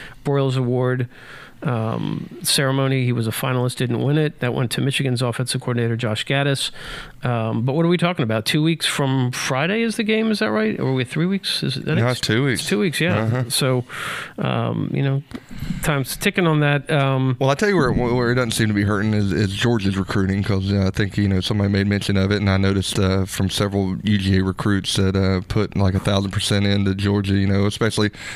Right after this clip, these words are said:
Speaker 2: Malachi Starks from right up the road in Jefferson was, was one that, uh, it seemed like he was rallying the troops to say, "Hey, look, Dan Lanning leaving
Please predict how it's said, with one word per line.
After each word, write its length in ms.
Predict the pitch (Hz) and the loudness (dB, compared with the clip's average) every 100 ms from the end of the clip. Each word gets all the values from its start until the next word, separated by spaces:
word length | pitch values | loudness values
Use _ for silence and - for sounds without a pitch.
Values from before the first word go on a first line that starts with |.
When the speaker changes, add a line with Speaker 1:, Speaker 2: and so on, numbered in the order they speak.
| - | -2
Speaker 2:
Malachi 360 | 143 151 139 113 | 2 4 4 2
Starks 340 | - 139 127 | 2 0 0
from 120 | 117 | 0
right 100 | 110 | 0
up 80 | 104 | 0
the 80 | 110 | 0
road 180 | 104 101 | 2 2
in 60 | |
Jefferson 540 | 95 107 95 - 101 101 | 0 0 0 0 0 2
was, 220 | 98 - | 0 -2
was 160 | - 101 | -2 0
one 260 | 104 101 98 | 2 2 2
that, 120 | 98 - - - - - | 0 -6 -12 -10 -10 -2
uh, 260 | 104 98 95 | 0 2 0
it 40 | - | 0
seemed 180 | 135 | 0
like 120 | 117 98 | 0 2
he 100 | 117 | 2
was 140 | 104 | 2
rallying 420 | 101 104 107 101 | 2 2 2 0
the 80 | 95 | 0
troops 320 | - 104 - | 0 0 0
to 60 | - | 0
say, 160 | 110 | 0
"Hey, 160 | 107 123 | 2 2
look, 280 | 101 98 92 - 127 | 2 2 -2 -6 -2
Dan 260 | 104 110 104 | 0 2 2
Lanning 280 | 104 104 | 2 2
leaving 440 | 107 104 101 95 | 2 2 2 0